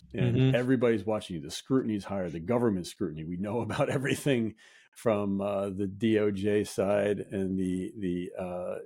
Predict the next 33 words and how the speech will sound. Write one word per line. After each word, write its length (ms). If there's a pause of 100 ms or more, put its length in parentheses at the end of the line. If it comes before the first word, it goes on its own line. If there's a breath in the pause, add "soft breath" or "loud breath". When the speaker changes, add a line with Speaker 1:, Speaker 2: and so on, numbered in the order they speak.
Speaker 1:
you 100
know, 80
government 460 (220)
watching 600 (140)
every 260
move 260
that 160
Google's 340
making. 420 (800 soft breath)
And 120
I 100
think 260
that 160
that 220
has 160
made 300
them 160
scared 420
to 60
move. 260
In 80
some 240
ways, 220
it 80
reminds 480
me 140
a 80
little 360
bit 380
of 160
Microsoft 800
after 520
the 560